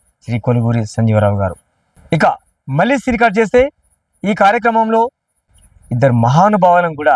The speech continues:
అతిథులుగా పిలిపించాడు కొలుగూరి సంజీవరావు గారు.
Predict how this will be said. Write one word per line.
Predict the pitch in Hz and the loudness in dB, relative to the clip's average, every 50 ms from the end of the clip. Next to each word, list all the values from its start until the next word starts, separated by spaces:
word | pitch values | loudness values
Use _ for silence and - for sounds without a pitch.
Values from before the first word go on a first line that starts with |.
| - - _ _ 135 | 0 -4 _ _ -2
అతిథులుగా | 151 156 220 196 233 214 190 190 160 156 - _ _ _ _ | 0 0 0 0 2 2 4 2 2 2 -2 _ _ _ _
పిలిపించాడు | - 156 151 143 170 160 - 160 151 147 135 117 113 - _ _ _ _ _ | -8 -6 -6 -4 -6 -6 -2 -2 -2 -2 -4 -8 -10 -16 _ _ _ _ _
కొలుగూరి | - 131 131 135 127 127 120 | -6 -4 -4 -2 -2 -4 -4
సంజీవరావు | - - 120 117 117 120 110 104 107 101 | -4 -4 -6 -4 -2 -4 -4 -4 -6 -6
గారు. | 98 92 85 | -8 -10 -10